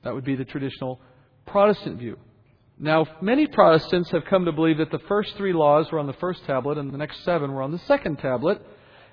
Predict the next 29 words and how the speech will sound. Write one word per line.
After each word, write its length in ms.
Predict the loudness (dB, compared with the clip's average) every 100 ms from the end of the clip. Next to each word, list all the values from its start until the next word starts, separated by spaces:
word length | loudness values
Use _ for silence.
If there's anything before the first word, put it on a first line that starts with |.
| _
They 220 | 6 8
do 360 | 6 -2 2 6
that 300 | 6 4 6
based 280 | 6 6 2
on 220 | -2 0
an 80 | 2
observation 680 | 2 2 0 0 0 -4 -4
of 240 | -2 -2
the 80 | -2
commandments 420 | -4 -4 -4 -4
themselves. 540 | -8 -4 2 2 2 -2
The 80 | -4
first 260 | 0 -2 -2
three 160 | -4
regulate 420 | 0 0 2 4 4
our 120 | 4
relationship 500 | 2 0 -2 -6 -6
with 140 | -4
God, 440 | 0 0 0 -4 -10 -20 _ _ _ _
and 120 | -4 2
the 60 |
last 320 | 4 4 2
seven 300 | 2 2 2
regulate 580 | 2 0 2 0 0 -4
man's 300 | -4 -2 -2
relationship 480 | -2 -2 -4 -6 -8
with 100 | -6
one 160 | -6 -2
another. 380 | 2 2 2